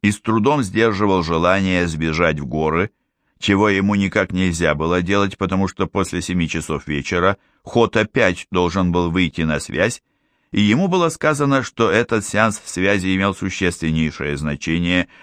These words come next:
для установления контакта между двумя бригадами, располагавшимися по обе стороны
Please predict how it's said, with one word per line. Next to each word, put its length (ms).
для 140
установления 800
контакта 560
между 380
двумя 360
бригадами, 680
располагавшимися 1000
по 160
обе 220
стороны 520